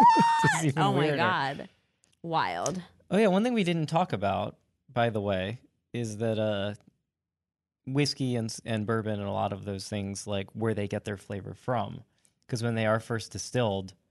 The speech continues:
Speaker 1: they can be almost, they can be, like, clear. And so it really is the,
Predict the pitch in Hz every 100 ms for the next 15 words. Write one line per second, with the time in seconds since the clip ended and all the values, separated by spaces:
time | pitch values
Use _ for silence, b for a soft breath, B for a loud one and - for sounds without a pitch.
0 | _ _ _ _ - 117 120 113 113 110
1 | 101 - 117 117 110 101 - - 147 127
2 | 95 101 - _ b b b _ - 117
3 | 120 117 107 139 160 135 135 110